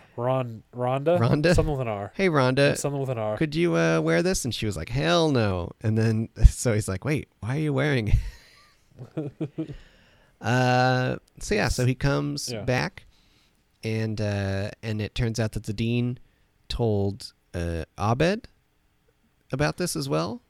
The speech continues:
Speaker 2: somehow for help.
Speaker 1: Well, yeah. Uh, the, the Jeff's cover was that he was, he was gonna form, uh, the Save Greendale committee,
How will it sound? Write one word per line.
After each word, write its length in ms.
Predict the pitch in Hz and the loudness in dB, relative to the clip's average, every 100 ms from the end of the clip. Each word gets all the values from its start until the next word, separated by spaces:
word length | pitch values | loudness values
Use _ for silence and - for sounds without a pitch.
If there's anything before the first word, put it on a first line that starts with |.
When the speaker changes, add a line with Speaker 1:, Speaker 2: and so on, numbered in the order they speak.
| _ | _
Speaker 2:
somehow 480 | - 175 175 214 226 - | -6 -2 0 -2 -6 -12
for 200 | - 143 | -4 -2
help. 300 | 143 190 - - | 0 -2 -4 8
Speaker 1:
Well, 140 | 175 | 10
yeah. 140 | 180 139 | 10 10
Uh, 360 | 160 156 147 - - _ | 8 8 6 0 -10 _
the, 760 | - 156 151 160 156 151 147 - | -2 2 8 10 10 8 4 -2
the 140 | - 147 | -8 -4
Jeff's 280 | 131 175 - | 2 2 4
cover 280 | 165 147 151 | 4 6 6
was 180 | 143 | 2
that 120 | 127 127 | 0 -2
he 80 | 131 | -2
was, 280 | 127 - | -2 -4
he 140 | - 120 | -8 -8
was 120 | 120 | -8
gonna 160 | 113 123 | -8 -10
form, 460 | - 131 123 117 113 | -8 -6 -6 -6 -6
uh, 260 | 120 117 117 | -2 -2 -4
the 160 | 110 110 | -6 -6
Save 440 | - 151 160 143 | -2 4 4 4
Greendale 560 | 123 135 117 113 101 92 - | 0 -2 -2 -4 -4 -8 -10
committee, 420 | 117 107 95 | -10 -8 -10